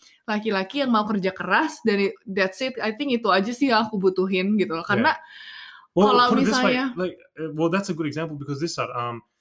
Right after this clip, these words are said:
Speaker 2: let's say dulu, I, I was beneran, I guess, gengsi with certain
Speaker 1: Gengsi.
Speaker 2: jobs.
Speaker 1: Oh ya?
Speaker 2: I was. I did a lot of jobs,
Speaker 1: Yeah.
Speaker 2: but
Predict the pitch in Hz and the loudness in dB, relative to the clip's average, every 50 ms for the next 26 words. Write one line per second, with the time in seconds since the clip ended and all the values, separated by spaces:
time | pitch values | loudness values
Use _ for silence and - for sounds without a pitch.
0 | _ _ _ _ _ _ - 151 147 170 156 143 - - 143 175 185 - - - | _ _ _ _ _ _ -6 -2 0 0 0 0 2 2 2 2 0 -2 -8 -18
1 | _ _ _ _ 135 143 156 151 143 156 170 156 135 127 135 135 127 127 127 127 | _ _ _ _ -2 0 2 2 4 4 4 2 2 0 -4 -4 -2 0 0 -2
2 | 123 120 120 120 120 117 113 120 110 - - 117 107 107 104 110 104 - 117 117 | -2 -4 -6 -8 -8 -6 -6 -6 -6 -8 -12 -10 -8 -6 -6 -6 -8 -12 -14 -16
3 | - _ _ _ - 113 107 104 101 101 - - - - - - _ _ _ - | -18 _ _ _ -10 -6 -4 -4 -4 -6 -8 -12 -16 -18 -18 -20 _ _ _ -8
4 | 180 - 151 147 147 139 127 123 123 113 123 123 - - - - - - - - | 0 2 4 4 6 4 4 2 2 4 4 2 2 2 -2 -6 -12 -10 -2 2
5 | 214 202 202 233 339 466 - - - _ _ - 208 254 320 349 330 226 - - | 4 4 6 6 4 2 0 -6 -12 _ _ -2 0 2 2 2 0 -2 -4 -8
6 | - - 156 165 160 233 269 240 202 165 143 127 117 104 107 107 101 143 170 185 | -2 0 2 2 4 4 4 4 4 4 2 0 0 -2 -2 -2 -4 -4 -6 -10
7 | - - _ 131 190 156 139 - - - | -14 -16 _ -10 -8 -8 -8 -8 -12 -12